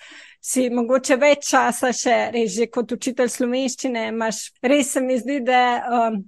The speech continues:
že če pri sebi pomislim, ja, se spomnim recimo učiteljice slovenščine iz osnovne šole in sem bila res zelo navezana <laughs> nanjo in mi je res dala, se večkrat še zdaj spomnim, kakšno popotnico mi je dala in, uh,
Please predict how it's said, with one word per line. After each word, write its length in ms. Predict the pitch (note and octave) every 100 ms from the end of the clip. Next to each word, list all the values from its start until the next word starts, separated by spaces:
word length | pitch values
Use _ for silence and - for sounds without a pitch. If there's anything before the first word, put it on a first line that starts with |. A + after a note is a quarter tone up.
| _ -
že 200 | A3+ C4
če 140 | B3+
pri 140 | B3 G#3
sebi 280 | - D#4 D#4+
pomislim, 480 | C#4+ C#4+ C#4+ B3+ B3
ja, 200 | C4+ B3+ - - _
se 180 | - B3+
spomnim 540 | - C4 A#3+ A#3 A3+
recimo 400 | A3+ A#3+ C4+ A#3+
učiteljice 520 | A3+ - B3 A#3 - A#3+
slovenščine 680 | - A#3 A#3 G#3+ - A#3
iz 100 | A3
osnovne 440 | A3 - A#3+ A#3 A3+
šole 460 | - B3 A#3+ A3+ G#3+
in 80 | A3
sem 180 | - A#3
bila 200 | A3+ A#3
res 160 | A3+ G#3
zelo 300 | A#3+ A#3 G3 _ _ -
navezana 760 | B3+ B3+ E4+ C#4+ C4 - B3+
<laughs> 60 | D4
nanjo 340 | C4 C#4+ D4 C4+
in 120 | D#4
mi 100 | B3+
je 100 | B3+
res 200 | C4 D4 A#3+
dala, 320 | C4 C4+ C4 - -
se 240 | _ - B3
večkrat 460 | B3+ E4 - C4+
še 180 | - B3
zdaj 300 | A3 C4+ D4+
spomnim, 560 | - _ B3+ B3 B3 A3
kakšno 440 | A3 A#3+ A3+ B3 A3
popotnico 760 | A3+ G3+ B3+ A#3+ B3 G#3+ - A3+
mi 120 | G#3+
je 120 | G#3
dala 300 | G#3+ G#3 G3+
in, 240 | G#3 A3 A3
uh, 320 | A3+ A3